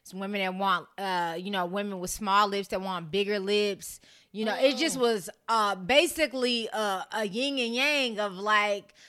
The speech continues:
Speaker 1: the things that people want versus th-, the things that they don't want.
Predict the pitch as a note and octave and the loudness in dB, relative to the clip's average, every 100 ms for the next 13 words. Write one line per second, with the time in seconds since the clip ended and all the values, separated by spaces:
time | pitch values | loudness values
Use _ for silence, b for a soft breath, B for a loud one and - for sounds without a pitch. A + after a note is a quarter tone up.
0 | b A3 A3 B3+ D#4 E4+ D4 G3+ A#3 G#3+ | b -8 -2 -2 0 0 -2 2 4 4
1 | F#3+ - C#4+ A3+ B3 A3+ G3+ E3+ E3+ A3 | 2 -2 -4 0 2 2 2 -2 -2 2
2 | C4+ G#3+ B3 G#3+ G#3 F3+ E3+ - G#3+ G#3 | 4 4 2 0 -6 -16 -20 -14 -10 -6
3 | - B3+ A#3 G#3+ G#3 F#3 F#3+ B3 B3 G3+ | -2 0 0 -2 -2 2 2 2 0 -2
4 | F3+ D#3 | -2 -2